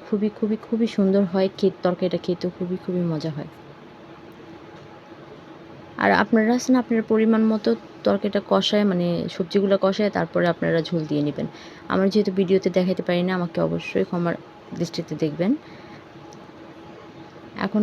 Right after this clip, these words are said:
আমি তরকারিটা অনেকটা হয়ে গেছে, মানে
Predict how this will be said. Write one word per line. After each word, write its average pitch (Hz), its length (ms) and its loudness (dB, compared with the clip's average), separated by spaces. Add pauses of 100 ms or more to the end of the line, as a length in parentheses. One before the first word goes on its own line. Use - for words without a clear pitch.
আমি 196 160 2 (240)
তরকারিটা 180 340 0 (100)
অনেকটা 175 340 0
হয়ে 160 300 2
গেছে, 170 300 -2 (2000)
মানে 214 120 4